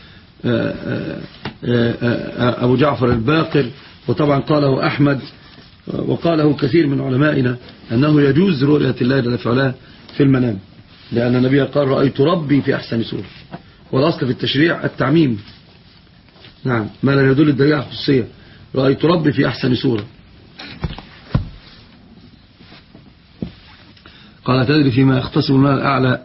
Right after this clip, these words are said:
آه، يا، يا محمد؟" قال: "لا أعلم". فقال: "وجدت يده"، فوضع يده على صدري فوجدت برد أنامله.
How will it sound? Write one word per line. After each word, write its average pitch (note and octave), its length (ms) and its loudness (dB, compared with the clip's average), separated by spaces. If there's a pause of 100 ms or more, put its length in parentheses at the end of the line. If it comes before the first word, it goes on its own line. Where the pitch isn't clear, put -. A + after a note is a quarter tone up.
(140)
آه، - 380 -2
يا، - 500 -2 (180)
يا A#2+ 140 2
محمد؟" D3 520 2
قال: C3+ 460 0 (120)
"لا B2+ 240 0
أعلم". D3 360 0 (460)
فقال: C3 520 0
"وجدت B2+ 400 0
يده"، B2+ 400 0 (120)
فوضع C3 420 0
يده B2+ 140 0
على A#2+ 220 0
صدري C3 400 0 (420)
فوجدت B2+ 560 0
برد B2 280 0
أنامله. A2+ 840 2